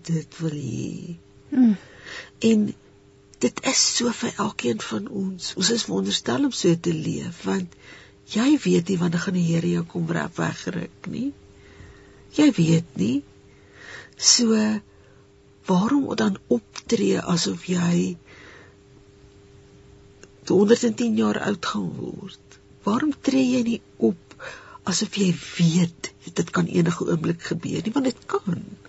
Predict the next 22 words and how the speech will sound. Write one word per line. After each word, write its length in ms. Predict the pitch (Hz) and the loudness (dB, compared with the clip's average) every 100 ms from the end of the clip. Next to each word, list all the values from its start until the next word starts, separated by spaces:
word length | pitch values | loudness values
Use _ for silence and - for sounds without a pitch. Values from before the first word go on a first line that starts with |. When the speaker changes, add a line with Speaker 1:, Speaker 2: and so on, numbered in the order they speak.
| - | -6
Speaker 2:
Dit 240 | 175 - | -6 -4
kan. 220 | - 220 185 - - - - - - - - | -4 -2 -4 -8 -20 -20 -20 -18 -16 -18 -10
Hoe 100 | - | -4
sal 200 | 175 196 190 | 0 4 4
die 80 | |
wêreld 440 | 143 135 131 - - | 4 0 -2 -6 -8
nie 100 | 139 | -4
lyk 280 | 123 127 - | -4 -4 -8
nie, 100 | 139 | -10
nie? 260 | 139 135 139 - - - - - - | -8 -12 -14 -20 -20 -20 -20 -20 -10
Ja, 600 | 226 233 233 233 226 196 - - | -4 0 2 6 8 6 2 -8
Speaker 1:
Wat 180 | 208 208 | -4 0
'n 20 | |
Speaker 2:
ons 80 | 214 | 2
kan 80 | 185 | 4
Speaker 1:
mooi 140 | 185 180 | 4 4
Speaker 2:
nie 100 | 185 | 2
Speaker 1:
plek. 280 | 175 156 - - | -2 -4 -6 -2
Speaker 2:
Wat 200 | 185 208 | 2 8
'n 80 | 262 | 10
mooi 240 | 190 156 147 | 10 8 0
plek. 500 | - 139 139 - | -4 -4 -4 -12